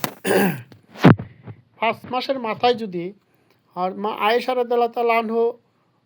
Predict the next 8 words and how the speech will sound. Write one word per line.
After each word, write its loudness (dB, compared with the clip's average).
এ, -8
আলী 0
আলাইহিস 0
সালামের -2
বিরুদ্ধে -4
না 0
দাঁড়াতেন, -2
তাহলে 0